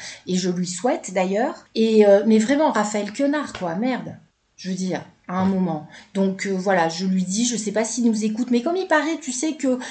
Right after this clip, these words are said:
Speaker 1: il y a cette personne, il y a un certain nombre de personnes entre toi et la personne dont tu parles, tu sais, il y a toujours le cousin d'une cousine, d'un
Speaker 2: Une
Speaker 1: grand-père.
Speaker 2: degré de séparation,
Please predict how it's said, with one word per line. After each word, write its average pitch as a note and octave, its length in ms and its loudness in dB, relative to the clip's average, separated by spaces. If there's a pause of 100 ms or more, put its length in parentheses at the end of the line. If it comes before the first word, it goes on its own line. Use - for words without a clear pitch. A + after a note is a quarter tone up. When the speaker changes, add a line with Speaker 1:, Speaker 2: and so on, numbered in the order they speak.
(180)
Speaker 1:
il G3+ 80 -6
y A#3+ 40 4
a B3 120 4
cette D4+ 320 -4
personne, D4 400 -2
il D4+ 60 2
y - 20 2
a C4+ 60 2
un - 40 -2
certain D4+ 260 -6
nombre F4 160 -4
de C#4+ 80 -2
personnes C4+ 640 2
entre A3 240 -2
toi B3+ 420 0
et A3 140 2
la G#3 140 0
personne A3 340 -2
dont A#3 140 0
tu A3+ 160 -8
parles, A#3+ 220 0
tu - 60 -10
sais, C4 80 -4
il C4 40 -2
y A#3+ 60 2
a G#3 40 -2
toujours C4+ 220 -2
le A#3+ 80 2
cousin A#3 340 -2
d'une A3 220 4
cousine, A3+ 480 4
d'un G#3 80 2
Speaker 2:
Une G3 60 0
Speaker 1:
grand-père. G3 180 2
Speaker 2:
degré F3 160 0
de - 40 -8
séparation, A2+ 400 -2